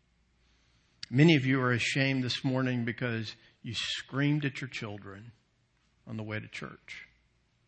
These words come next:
Some of you are ashamed today because of what you did last night. And so what we carry about with us in that is the sense that somehow or other we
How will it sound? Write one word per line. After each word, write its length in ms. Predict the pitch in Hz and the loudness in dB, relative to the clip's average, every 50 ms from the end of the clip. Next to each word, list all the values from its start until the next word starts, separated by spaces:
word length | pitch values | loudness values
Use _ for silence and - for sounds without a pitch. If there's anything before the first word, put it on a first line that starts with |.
| _ _ _ _ _ _ _ _ - _ _ _ _ - | _ _ _ _ _ _ _ _ -20 _ _ _ _ -10
Some 260 | - - 151 151 156 | 0 4 6 8 8
of 140 | 151 131 127 | 8 6 4
you 120 | 135 131 117 | 2 0 2
are 80 | 123 123 | 2 0
ashamed 640 | 117 107 - - - 139 131 131 131 135 131 120 | 0 -2 -2 -4 -2 0 0 2 2 0 0 0
today 640 | - 135 117 123 120 127 123 123 127 127 131 127 120 - _ | -2 -2 0 0 2 2 2 2 0 0 -2 -4 -6 -8 _
because 240 | - 120 - 131 117 | -10 -8 -6 -6 -6
of 100 | 117 110 | -6 -4
what 220 | 113 123 123 - | -4 -6 -4 -2
you 80 | 135 131 | -4 -4
did 440 | 120 123 127 120 120 120 120 123 120 - _ _ - - - - - - | -4 -4 -4 -2 -2 -4 -4 -6 -10 -14 _ _ -20 -20 -20 -20 -14 -8
last 320 | 120 113 107 95 - - | -4 -4 -4 -4 -6 -10
night. 280 | - 101 95 95 101 - _ _ _ _ _ _ _ _ _ _ _ _ _ _ _ _ _ _ _ _ _ _ _ _ _ _ _ _ _ _ _ _ _ _ _ _ _ _ _ _ _ _ _ _ - - - - - - _ _ _ _ _ _ _ _ _ _ _ _ _ _ _ _ - - - | -12 -12 -12 -12 -14 -16 _ _ _ _ _ _ _ _ _ _ _ _ _ _ _ _ _ _ _ _ _ _ _ _ _ _ _ _ _ _ _ _ _ _ _ _ _ _ _ _ _ _ _ _ -20 -20 -20 -20 -20 -20 _ _ _ _ _ _ _ _ _ _ _ _ _ _ _ _ -20 -2 4
And 140 | - 139 139 | 4 4 4
so 200 | - - 160 151 | 6 6 8 8
what 280 | 147 143 156 165 - 160 | 8 8 6 6 10 10
we 100 | 160 160 | 10 10
carry 460 | 151 - - - 226 240 240 202 160 | 10 8 4 6 8 10 10 10 10
about 360 | 131 123 151 151 180 185 - | 10 10 10 8 8 8 4
with 180 | 135 127 123 - | 2 0 2 2
us 260 | 120 120 - - - | 2 2 0 0 0
in 140 | 127 120 120 | 2 2 2
that 180 | 123 127 123 | 2 2 2
is 160 | 123 120 113 | 2 0 0
the 120 | - 139 117 | -2 -4 -6
sense 420 | - - - - 180 175 165 - - | -4 -2 0 4 4 4 4 2 0
that 240 | - 135 123 - | -2 -2 -2 -2
somehow 560 | - - - 170 180 196 196 185 190 185 165 151 | -4 -2 0 2 2 2 2 2 2 2 2 2
or 160 | 143 135 127 | 2 2 0
other 400 | 127 123 113 110 104 104 101 98 - - _ _ _ _ _ _ - _ _ _ _ _ _ _ _ | 0 0 0 -2 -2 -2 -4 -6 -12 -20 _ _ _ _ _ _ -20 _ _ _ _ _ _ _ _
we 360 | - 131 120 139 139 139 151 | -4 4 8 8 8 8 6